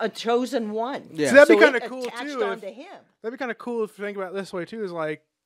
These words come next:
Speaker 3: all that happens, and the reason Palpatine chose him is not only,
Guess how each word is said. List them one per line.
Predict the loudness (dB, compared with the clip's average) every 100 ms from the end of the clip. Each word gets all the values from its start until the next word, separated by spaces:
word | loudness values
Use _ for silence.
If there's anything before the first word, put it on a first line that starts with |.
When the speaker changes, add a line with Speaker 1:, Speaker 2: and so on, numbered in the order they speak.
| _
Speaker 3:
all | -2 -2
that | -2 -6
happens, | -8 -10 -10 -14 -14 -20 _ _ _ _ _ _ _ _
and | -14 -12
the |
reason | -10 -12 -12 -14
Palpatine | -12 -10 -10 -12 -18 -18
chose | -14 -12 -12 -12 -12
him | -10 -10 -12 -18 _ _ _ _ _ _ _ _ _ -14
is | -10 -8 -8 -10 -14 -18 -20 _ _ _ _
not | -14 -8 -8 -6
only, | -4 -4 -4 -6 -8 -12